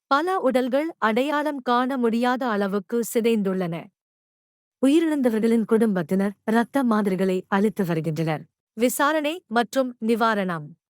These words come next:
இந்த விபத்து குறித்து விரிவான விசாரணைக்கு உத்தரவிடப்பட்டுள்ளது. ஏர் இந்தியா நிறுவனத்தின் உரிமையாளரான டாடா குழுமம், இந்த விபத்தில் உயிரிழந்த ஒவ்வொருவரின் குடும்பத்திற்கும் ஒரு கோடி ரூபாய்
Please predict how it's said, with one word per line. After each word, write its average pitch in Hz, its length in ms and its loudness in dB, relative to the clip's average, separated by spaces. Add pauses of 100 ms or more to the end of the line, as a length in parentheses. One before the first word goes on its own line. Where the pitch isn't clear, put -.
(240)
இந்த 240 300 4
விபத்து 208 420 0
குறித்து 220 540 0
விரிவான 294 480 0
விசாரணைக்கு 202 760 -2
உத்தரவிடப்பட்டுள்ளது. 170 1160 -2 (960)
ஏர் 349 240 2
இந்தியா 349 500 0
நிறுவனத்தின் 247 760 0
உரிமையாளரான 247 1000 0
டாடா 233 420 0
குழுமம், 202 500 -2 (340)
இந்த 311 300 0
விபத்தில் 247 560 -2
உயிரிழந்த 269 720 0
ஒவ்வொருவரின் 247 640 0
குடும்பத்திற்கும் 240 920 0
ஒரு 240 260 2
கோடி 311 320 0
ரூபாய் 214 420 -2